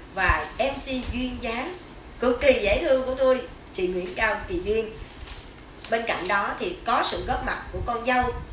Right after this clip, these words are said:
của mẹ là Ngọc Huyền, cùng thêm người cháu thân thương bên cải lương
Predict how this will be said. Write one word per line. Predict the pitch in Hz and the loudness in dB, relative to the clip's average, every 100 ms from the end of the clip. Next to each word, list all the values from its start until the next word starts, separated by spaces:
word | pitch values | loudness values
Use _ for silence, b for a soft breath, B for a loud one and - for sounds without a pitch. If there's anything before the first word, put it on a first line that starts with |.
| - - | -12 -6
của | 180 | -4
mẹ | 196 156 175 | -2 0 -2
là | 175 | -2
Ngọc | 165 156 - | -4 -8 -4
Huyền, | 202 180 - - - - - - | -2 -2 -2 -10 -14 -14 -12 -6
cùng | 180 165 | -4 -4
thêm | 208 208 202 | -4 -4 -4
người | 175 | -4
cháu | 202 202 262 | 0 0 0
thân | 226 | -4
thương | 220 208 | -4 -4
bên | 202 190 | -4 -6
cải | 208 | -4
lương | 226 208 | -2 -4